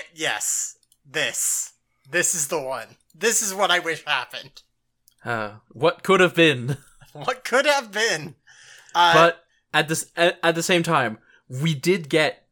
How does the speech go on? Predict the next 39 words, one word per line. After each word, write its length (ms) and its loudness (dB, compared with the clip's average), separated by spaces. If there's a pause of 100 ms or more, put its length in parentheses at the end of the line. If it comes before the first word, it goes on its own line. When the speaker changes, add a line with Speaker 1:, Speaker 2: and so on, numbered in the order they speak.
(300)
Speaker 2:
at, 320 2
at 140 4
the 60 -4
very, 200 4 (160)
I'm, 380 4 (760)
no, 220 -2
I'll, 280 4
I'll 120 4
save 180 0
it 100 -12
for 140 -8
the 100 -8
ne-, 200 -4
for 160 -6
the 80 -8
next 160 -10
thing. 160 -12 (160)
Uh, 240 0 (360)
I'll 80 0
move 220 0
on 120 0
to 100 -10
the 80 -6
next 260 -6
email, 260 -12
Speaker 1:
I, 240 -8
I, 120 4
I, 80 2
I 120 4
Speaker 2:
which 100 0
Speaker 1:
have 260 4
one 180 0
final 360 -2
thing. 260 -10 (160)
One 240 -4
final 340 -6
thing. 360 -10 (640)
E-, 260 -4 (100)
easier 420 0